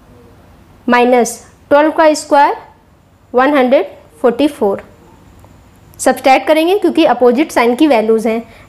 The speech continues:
नाइन में से फ़ोर गया, फ़ाइव, सिक्स में से फ़ोर गया, टू, वन में से वन कंप्लीट कैंसिल हो गया। क्यू आर की value चाहिए थी और यहाँ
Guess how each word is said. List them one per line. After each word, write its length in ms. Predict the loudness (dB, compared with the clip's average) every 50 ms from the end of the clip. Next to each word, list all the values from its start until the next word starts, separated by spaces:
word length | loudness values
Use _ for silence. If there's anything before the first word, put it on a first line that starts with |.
| -4 -2
नाइन 220 | 2 2 2 2
में 160 | 2 2 0
से 140 | 0 0 -4
फ़ोर 260 | -2 2 2 2 2
गया, 220 | 2 0 -2 -2 -2 -6 -12 -18 -20 -20 _ _ _ _ _ _ _ -2
फ़ाइव, 320 | 0 0 2 2 0 -4 -8 -14 _ _ -14
सिक्स 260 | -4 -4 -4 -2 0
में 100 | 0 0 2
से 120 | 0 0
फ़ोर 240 | 0 2 2 2 2
गया, 260 | 2 0 0 -2 -2 -6 -10 -10 -4
टू, 320 | 0 2 2 2 0 -2 -8 -20 -20 -20 -20 -20 -20 _ -2
वन 140 | 0 2 2
में 120 | 4 2 2
से 120 | 2 0
वन 260 | 0 2 2 0 -2 -6 -10 -20 -18 _ -4
कंप्लीट 340 | -2 -2 0 0 0 0 0
कैंसिल 340 | -2 -2 -2 -2 0 0 0
हो 80 | 0
गया। 240 | 0 0 -2 -2 -4 -8 -14 -20 -20 -20 -20 _ -14 -4 0
क्यू 140 | 2 2 2
आर 300 | 2 2 2 2 2 0
की 160 | -2 -2 -2
value 260 | 0 0 0 0 -2 -2
चाहिए 300 | 0 0 0 0 0 -2
थी 180 | 0 0 -2 0
और 160 | 0 0 0
यहाँ 260 | 2 2 2 2 0